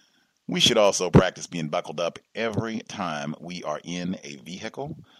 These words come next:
Uh, we should do everything that we possibly can to minimize contact with race soldiers, badge or no. Buckling up is an easy one. They are looking for reasons to pull over niggers. Uh, that strikes one off the list at least.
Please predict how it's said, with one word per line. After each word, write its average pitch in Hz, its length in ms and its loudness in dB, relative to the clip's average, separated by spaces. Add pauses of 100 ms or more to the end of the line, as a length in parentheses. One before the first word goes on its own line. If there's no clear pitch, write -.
(240)
Uh, 73 200 -4
we 90 100 -8
should 82 200 -2
do 85 200 -10
everything 98 420 -2
that 80 120 -2
we 87 120 -8
possibly 87 460 -4
can 92 360 -4
to 82 120 -10
minimize 87 520 -2
contact 85 640 -6 (320)
with - 460 -10 (260)
race 87 540 -8
soldiers, 110 720 -2
badge 92 560 -4
or 98 220 0
no. 101 340 2
Buckling 92 460 -4
up 90 220 -4 (340)
is 85 340 -4 (100)
an 78 360 -4
easy 98 640 -4
one. 57 520 -12
They 76 180 -8
are 71 120 -4
looking 80 400 -6
for 69 160 -12
reasons 65 520 -10
to 76 120 -10
pull 82 240 -6
over 82 340 -6 (340)
niggers. 123 640 0
Uh, 85 220 -2
that 92 240 -2 (180)
strikes - 380 2
one 107 220 6
off 90 180 6
the 78 60 -10
list 78 400 -6
at 71 120 -8
least. 71 480 -12